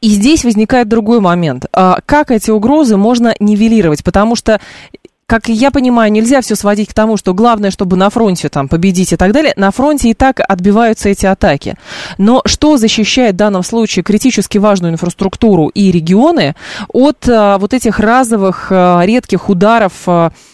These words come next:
м, со стороны Украины? Потому что некоторые ваши коллеги говорят, что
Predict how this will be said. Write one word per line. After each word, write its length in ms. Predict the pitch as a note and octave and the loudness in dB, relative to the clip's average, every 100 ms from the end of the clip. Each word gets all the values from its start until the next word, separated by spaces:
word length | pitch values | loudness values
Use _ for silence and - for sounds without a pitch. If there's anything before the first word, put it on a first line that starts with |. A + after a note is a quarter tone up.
| _ - | _ -10
м, 380 | E3 E3 D#3+ E3 | -6 -2 0 0
со 120 | F3+ | -2
стороны 340 | - F#3+ G#3 A#3 | -2 0 0 -2
Украины? 500 | G#3+ G#3+ G#3+ F3 C#3+ | -2 0 0 0 -4
Потому 300 | - F#3 G#3+ | -2 -2 -2
что 200 | - G#3 | 0 0
некоторые 360 | A3+ B3+ B3+ A3+ | 0 -2 0 0
ваши 240 | A3 A3 | 0 -2
коллеги 360 | A3+ A3 B3 G#3+ | -2 0 0 -2
говорят, 440 | F3+ F3+ F#3+ F#3+ | 0 0 0 -2
что 240 | - F#3 | -2 -2